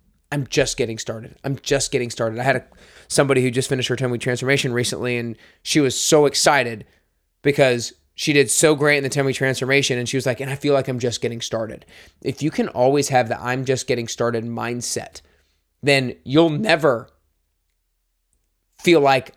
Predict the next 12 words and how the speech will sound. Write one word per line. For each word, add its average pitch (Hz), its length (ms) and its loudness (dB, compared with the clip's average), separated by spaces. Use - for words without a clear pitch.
"I'm 131 280 -4
done," 156 560 2
and 147 80 -2
you'll 139 140 2
never 139 240 4
lose 135 200 2
motivation, 127 460 -2
and 120 80 -8
you'll 123 100 -2
keep 143 300 -4
the 127 60 -2
habits 120 420 -2